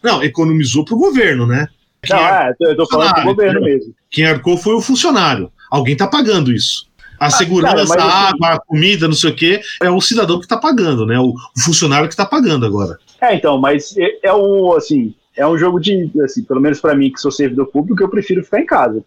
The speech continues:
Speaker 2: Eu
Speaker 1: Não,
Speaker 2: prefiro
Speaker 1: lógico.
Speaker 2: economizar com, com roupa, com, com gasolina, <laughs> com, com tudo e ficar em casa do que ir pra lá <laughs> ficar presencialmente. Eu
Speaker 1: Lógico.
Speaker 2: prefiro usar minha internet aqui também. Eu também ganho, né? Os servidores também ganham. Mas é claro que, assim,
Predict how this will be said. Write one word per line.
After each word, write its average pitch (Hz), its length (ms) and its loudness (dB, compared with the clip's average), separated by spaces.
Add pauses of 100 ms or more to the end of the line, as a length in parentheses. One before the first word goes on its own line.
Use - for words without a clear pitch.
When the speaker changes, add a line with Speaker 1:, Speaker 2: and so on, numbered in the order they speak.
(320)
Speaker 2:
Eu 131 80 0
Speaker 1:
Não, - 60 0
Speaker 2:
prefiro 160 220 2
Speaker 1:
lógico. 170 220 0
Speaker 2:
economizar 156 500 0
com, 165 160 0
com - 160 -2
roupa, 170 540 2
com, 151 280 0
com 147 220 -2
gasolina, 147 920 0 (260)
<laughs> - 240 -20
com, 165 180 -2
com 170 180 0
tudo 160 300 0
e 180 60 0
ficar - 260 -4
em 170 80 -2
casa 180 440 2
do 214 120 -2
que 240 140 -2
ir 214 240 2
pra 185 180 2
lá 156 200 2 (220)
<laughs> 196 240 -2
ficar - 180 -4
presencialmente. 170 800 -2 (320)
Eu 135 80 -2
Speaker 1:
Lógico. 151 120 2
Speaker 2:
prefiro 165 280 0
usar 170 200 2
minha 175 100 0
internet 156 480 0
aqui 131 120 -4
também. 120 800 0 (180)
Eu 160 80 -4
também 226 240 0
ganho, 160 320 2
né? 135 180 0 (260)
Os 123 140 -4
servidores 156 380 -2
também 165 240 -2
ganham. 117 320 -2 (240)
Mas 135 160 0
é 165 80 2
claro 175 320 0
que, - 100 -4
assim, 147 540 -2